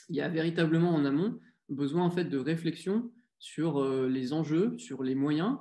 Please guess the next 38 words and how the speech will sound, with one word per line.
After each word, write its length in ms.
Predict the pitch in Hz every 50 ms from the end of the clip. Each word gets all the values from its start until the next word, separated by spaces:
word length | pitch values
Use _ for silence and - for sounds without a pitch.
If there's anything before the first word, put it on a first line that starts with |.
| - -
humains 300 | 147 139 143 147 156 156
ou 60 | 143
techniques 560 | 143 147 139 - - 165 185 175 175 - - _ _ _ _ _ _ _
que, 340 | - - 143 139 135 135 135
dont, 220 | 123 127 127 131 127
dont 180 | 123 143 143
vous 100 | 127 131
disposez, 640 | 131 127 127 - - 139 135 139 185 294 - - - _ _ _ _ _ _ _ 160
euh, 300 | 143 139 139 135 131 123 123 - _ _ _ _
pour 220 | - 208 233 196
du 140 | 170 160 170
coup 120 | 208 220
vous 120 | 196 170 151
lancer 280 | 147 151 - - 190
dans 120 | 175 160 143
le 80 | 147
no-tourisme. 560 | 147 147 139 - 143 131 131 123 - 135 127 - _ _ _ _ - - _ _
Et 80 | 135
donc 160 | 131 135 135 131
pour 160 | 139 135 -
ça, 380 | - 190 214 247 262 - - 143
euh, 240 | 139 135 131 131 131
nous 120 | 143 180
on 80 | - -
travaille 320 | - - 143 147 160 165
maintenant 300 | 156 139 131 147 156 175
avec, 300 | 170 143 127 127 - -
euh, 120 | 135 127 127
Marc 200 | 131 147 156 143
Jonas, 260 | 143 135 147 190 247
donc, 180 | 226 160 143 139
qui 140 | - 139
est 20 | 131
un 120 | 127 127
consultant 680 | 127 - 143 - - 143 - - 156 160 160 160 151 -
en, 280 | 147 135 127 123 123 -
en 100 | - 135
no-tourisme, 720 | 131 135 139 139 131 - 127 123 170 233 - - 165 -